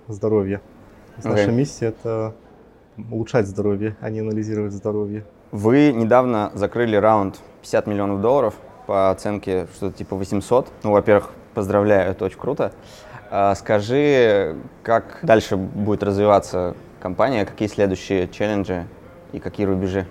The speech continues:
Speaker 1: Для того, чтобы ответить на этот вопрос, нужно потратить вот ближайшие два часа, чтобы сказать про все эти аспекты,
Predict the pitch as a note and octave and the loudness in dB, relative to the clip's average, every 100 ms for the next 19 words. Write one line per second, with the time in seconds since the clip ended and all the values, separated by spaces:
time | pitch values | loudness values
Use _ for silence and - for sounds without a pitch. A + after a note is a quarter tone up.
0 | - - - B2+ B2 B2+ C3 B2+ B2+ A#2+ | -14 -10 -6 -4 -2 2 2 4 2 2
1 | C3+ C3 C3+ - - A#2+ A2+ A2+ A#2+ B2 | 2 2 2 0 -4 -6 -2 0 0 0
2 | A2+ A2+ - B2 - B2 A2 A#2+ - B2 | -2 -6 -10 -10 -6 -4 0 0 0 -6
3 | A2+ A#2+ B2 G#2+ - - - D#3 F3 F3 | 0 2 2 2 -8 -20 -4 2 2 0
4 | - A2 - A#2 G#2+ A2 - A#2+ - A#2 | -12 -12 -2 -2 -2 -6 -6 -6 -2 -4
5 | - D#3 D#3+ - | -2 -4 -4 -6